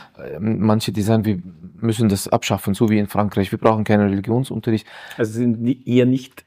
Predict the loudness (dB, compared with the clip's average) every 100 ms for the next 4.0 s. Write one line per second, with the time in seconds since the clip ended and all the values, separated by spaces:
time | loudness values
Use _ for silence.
0 | _ 2 2 2 2 2 0 -4 -14 -16
1 | -12 -4 0 0 0 -2 -2 -4 _ _
2 | -4 -4 -4 -6 -2 -2 -2 -4 -10 -16
3 | -4 0 2 2 -2 -4 -4 -2 -2 -4